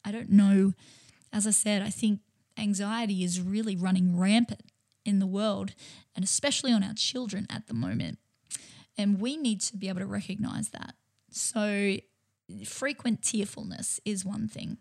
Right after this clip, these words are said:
Excessive worrying is another. And that, you know, that can be the same for adults. Just that excessive worry of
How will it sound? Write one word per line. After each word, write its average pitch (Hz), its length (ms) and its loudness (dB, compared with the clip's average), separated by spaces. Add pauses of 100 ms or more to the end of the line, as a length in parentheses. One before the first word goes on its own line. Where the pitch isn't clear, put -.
Excessive 220 520 6
worrying 226 640 -6 (400)
is 214 140 -2
another. 202 400 0 (500)
And 247 200 2
that, 392 260 -2 (100)
you - 140 -4
know, 196 140 2
that 214 180 -4
can 381 180 -14
be 202 140 0
the 190 120 -2
same 196 320 6
for 190 360 -2
adults. - 720 -4 (320)
Just - 240 -10
that - 240 -12
excessive 226 560 -8
worry 185 480 -12
of - 200 -18